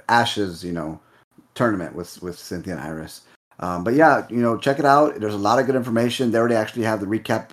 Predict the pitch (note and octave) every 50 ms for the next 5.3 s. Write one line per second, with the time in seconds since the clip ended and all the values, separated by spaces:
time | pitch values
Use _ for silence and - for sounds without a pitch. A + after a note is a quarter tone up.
0 | - - - A2 - A2+ - - A#2 A2+ G#2+ G#2 A2+ G#2+ G#2 G2+ G2 - G2+ D#2+
1 | F2 F2+ F2 F#2 - F2+ F2+ E2+ - - - - - - _ - - A2+ G#2+ A2
2 | B2 C#3 D3 D3 C#3+ - - - G#2+ - G#2+ - - G#2+ G#2 G2 G2+ G2 - -
3 | G#2 G#2+ G#2 - A2 G2 F2+ D#2+ - G#2+ G2+ G#2 G#2+ G2 F#2+ G2+ G2 G2 G2 G2
4 | F#2+ F#2+ - - G2 F#2 G#2 F#2+ - - F#2+ F#2 F2+ F2+ F#2+ - - G2+ F#2+ -
5 | G2+ G2+ G2 G2 -